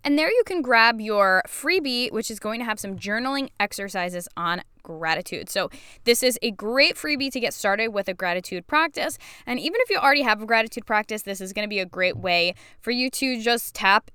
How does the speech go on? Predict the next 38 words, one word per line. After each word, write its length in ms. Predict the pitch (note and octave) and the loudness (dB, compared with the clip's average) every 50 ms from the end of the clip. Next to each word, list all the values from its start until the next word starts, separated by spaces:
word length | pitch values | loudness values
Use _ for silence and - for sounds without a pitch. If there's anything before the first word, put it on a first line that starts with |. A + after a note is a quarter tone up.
| - _ | -18 _
into 1000 | - B3 C#4 C#4+ C4+ B3+ B3+ B3+ - - - - - A3+ G#3+ G#3+ G#3 G3+ G3 - - | 2 4 6 6 6 4 2 0 -4 -6 -10 -8 -6 -4 -4 -4 -6 -8 -8 -10 -6
journaling, 560 | A3 D4+ E4+ D#4+ D4 C#4 C4+ C4 B3 B3 B3+ | 0 0 2 2 2 0 0 -2 -2 -2 -4
some 220 | - - G#3 G#3 | -4 -6 -6 -6
new 140 | G#3 G#3 G#3+ | -6 -6 -8
prompts, 640 | - - - D#4+ D4 C4 B3 B3 B3 A#3+ B3 - - | -10 -8 -2 2 4 4 4 4 4 2 0 -4 -6
some 180 | A3 G#3 G3+ | -8 -8 -8
new 180 | G3 G3 G3+ G3 | -8 -8 -8 -8
ways 400 | F#3 F#3 F#3 F#3 F3+ F#3+ G3 - | -6 -6 -4 -4 -4 -4 -6 -8
to 120 | - - | -12 -14
journal 360 | - - F3 E3+ F3 F3 - | -10 -10 -8 -8 -6 -8 -8
around 300 | - F3+ F3+ E3 E3+ F3+ | -6 -6 -6 -6 -6 -4
gratitude, 480 | - E3 E3 E3 E3+ - E3+ E3 E3 E3 | -4 -4 -6 -6 -8 -8 -8 -6 -6 -6
and 320 | - - E3+ D#3 D#3+ F3 - - - - - - - | -4 -4 -4 -4 -4 -6 -10 -14 -20 -20 -20 -20 -18
just 340 | - - F3+ F3 - - - _ _ _ - _ | -6 -6 -6 -4 -4 -8 -10 _ _ _ -20 _
get 220 | - F#3+ F3 - - | 0 2 2 2 -2
in 120 | - F3 | -8 -10
touch 260 | - E3+ D3+ - - | -8 -8 -8 -10 -10
with 140 | - E3 - | -14 -12 -12
yourself. 400 | - E3 - - - - - - | -12 -12 -10 -10 -10 -10 -10 -2
So 260 | - G#3 F#3+ E3+ - - - - - - _ | 2 2 2 2 0 -6 -16 -20 -20 -20 _
head 200 | - C4 D#4 F4+ | 2 4 4 4
over 180 | F#4 F#4+ F4+ | 4 2 2
there, 380 | F#4+ F4 D4 C4+ C4+ C4 B3+ - - G#3+ | 4 4 6 6 6 6 4 2 -2 -10
grab 400 | F3+ G3 G#3 A3+ A#3 A#3 C4 C#4+ | -8 -2 2 4 6 4 4 4
your 120 | F4 F4+ | 2 0
freebie 420 | F4+ - - D#4+ D#4+ C#4 D#4 D#4 D4 | 0 -2 -2 -2 -2 0 0 0 2
now. 400 | C4+ - E3+ D3+ D#3+ G3+ C4 D#4+ - - - - - - - - _ - - _ _ | 2 4 4 4 2 0 -2 -4 -8 -14 -20 -20 -20 -20 -20 -20 _ -20 -20 _ _
Now, 200 | - E4+ F4+ F4+ | 0 0 0 0
for 140 | - - E4 | 0 -2 -6
the 60 | D#4+ | -2
rest 200 | D4+ G4+ - - | -2 -2 -2 -2
of 60 | - F#4 | -4 -4
this 160 | E4+ C#4+ - - | -4 -4 0 0
episode, 480 | A#3+ D4+ D4 D4+ - - A3+ G#3+ G#3 | 0 0 0 -2 0 2 2 2 2
instead 300 | G3+ G#3+ B3 - - E4+ | 2 -2 -4 -2 -2 -2
of 80 | G#4 - | -2 -2
talking 400 | - - G#3 G#3 A3 C4 - C4 | -2 0 2 4 4 2 2 -2
about 320 | A3+ G#3 G#3 F#3+ F#3 - | 2 4 4 4 4 2